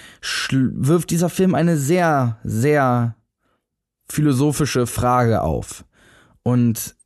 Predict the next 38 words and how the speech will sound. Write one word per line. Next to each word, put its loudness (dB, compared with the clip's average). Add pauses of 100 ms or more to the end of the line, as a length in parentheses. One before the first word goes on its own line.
(100)
er 0
befasst -2
sich -4
grundsätzlich -2
mit 0
dem 0
Thema, 0 (640)
können 2
wir 0
K -2
Is -2
vertrauen? -2 (200)
Oder 0 (200)
sollten 0
wir 0
K -2
Is 0
überhaupt 0
erfinden? 0 (600)
Und 0
wie 2
sehr 2
kann 0
man 2
dem 4
Turing-Test 2
überhaupt 2
vertrauen? 2
Oder 2 (540)
ist 0
der 2
Turing-Test 0
in 2
einer 0
gewissen 2
Weise 2
begrenzt 0
auf -4